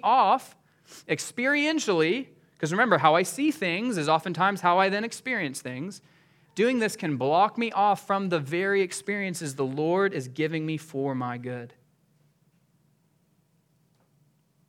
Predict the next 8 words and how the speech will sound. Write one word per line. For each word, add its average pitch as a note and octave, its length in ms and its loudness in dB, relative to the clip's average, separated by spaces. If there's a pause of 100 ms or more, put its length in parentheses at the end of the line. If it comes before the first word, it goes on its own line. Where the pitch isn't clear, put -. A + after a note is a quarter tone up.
(1500)
So - 120 -10
let C#3 80 -4
me C3+ 60 -4
ask B2+ 200 -10
you C#3 60 -8
a - 20 -8
few B2+ 120 -8
questions. C3 640 -8